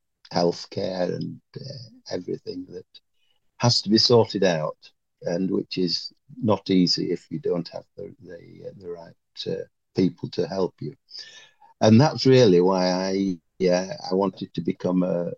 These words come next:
an ambassador for Dementia U K, because it's so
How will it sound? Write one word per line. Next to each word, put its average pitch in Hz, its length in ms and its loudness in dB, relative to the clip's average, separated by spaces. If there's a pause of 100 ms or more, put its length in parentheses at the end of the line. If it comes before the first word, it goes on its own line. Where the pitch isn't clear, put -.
(120)
an 90 180 -4
ambassador 90 640 0
for - 240 -10
Dementia 87 540 -2
U 90 260 0
K, 98 400 0 (520)
because - 300 -4
it's - 180 0
so 104 600 2